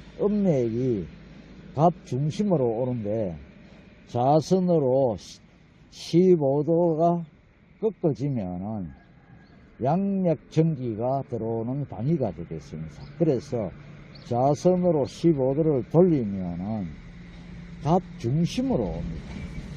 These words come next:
그래서 을모갑, 어,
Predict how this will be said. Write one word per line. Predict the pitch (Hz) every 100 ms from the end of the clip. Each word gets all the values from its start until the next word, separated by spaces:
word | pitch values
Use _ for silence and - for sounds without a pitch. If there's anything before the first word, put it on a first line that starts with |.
| - - - -
그래서 | 180 151 - 110 80 -
을모갑, | - 196 202 208 202 196 202 208 202 180 147 139 - - - - - -
어, | 107 101